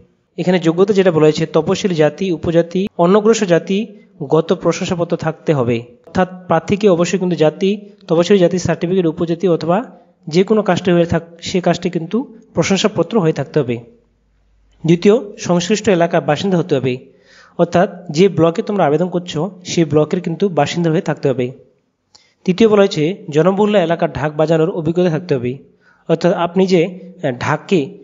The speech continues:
সেই কিন্তু তার অভিজ্ঞতা কিন্তু সার্টিফিকেটটি এখানে দিতে হবে। আবেদনপত্র জমা দেওয়ার সময়সীমা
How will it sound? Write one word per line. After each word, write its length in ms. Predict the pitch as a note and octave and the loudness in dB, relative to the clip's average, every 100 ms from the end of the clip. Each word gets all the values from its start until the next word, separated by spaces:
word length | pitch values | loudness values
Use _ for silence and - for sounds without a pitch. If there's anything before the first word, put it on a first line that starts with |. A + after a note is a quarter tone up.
| - _ | -20 _
সেই 240 | - F3+ F#3 | -2 0 2
কিন্তু 220 | F#3 F3+ | 2 0
তার 180 | F3+ D#3+ | 0 2
অভিজ্ঞতা 360 | E3 D3 D#3 D#3 | 2 2 0 0
কিন্তু 160 | D#3+ F3 | 0 -4
সার্টিফিকেটটি 480 | - C3+ C#3+ C#3+ D3 | -4 -4 -4 -4 -4
এখানে 180 | D#3+ F#3+ | -4 -4
দিতে 180 | C3 B2+ | -2 -2
হবে। 180 | A#2 B2 - _ _ _ _ _ _ _ _ _ _ _ - | -4 -6 -10 _ _ _ _ _ _ _ _ _ _ _ 0
আবেদনপত্র 480 | E3 F#3+ G#3+ A3 A3 | 2 4 2 0 0
জমা 220 | F3 F3 F3 | 0 2 4
দেওয়ার 280 | E3+ E3+ F#3+ - | 4 4 0 -8
সময়সীমা 500 | - E3 E3+ D#3 C#3+ | -10 -2 -2 -2 -6